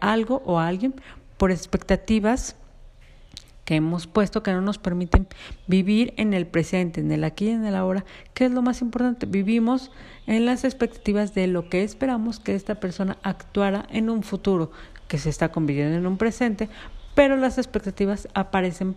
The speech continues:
por eso. Esta es la primera etapa, te digo, la molestia. La segunda etapa es la etapa de irritación.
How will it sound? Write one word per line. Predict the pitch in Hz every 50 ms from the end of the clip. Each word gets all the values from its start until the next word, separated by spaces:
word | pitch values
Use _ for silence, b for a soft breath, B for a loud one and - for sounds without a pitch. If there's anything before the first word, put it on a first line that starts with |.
| - - -
por | - 165 156
eso. | 151 - - - - - - - - - - - - - - b b b b b b b b b - -
Esta | 226 220 214 -
es | 240
la | 214 -
primera | 170 160 160 156 151
etapa, | 147 - 147 143 - 143
te | - - 151
digo, | 147 151 143 139
la | - - 160 160 - - - - -
molestia. | - 185 175 180 180 185 185 170 - - - 156 - - - - B B B B B B - - - - -
La | - 233 247 240
segunda | - - 294 330 370 392
etapa | 370 - - 202 170 - - 208 208 - - -
es | 208 214 208 -
la | - 240
etapa | 233 226 - - 196 - - 190
de | 175 165 170
irritación. | 170 - - 180 170 175 - 180 - - 214 214 208 202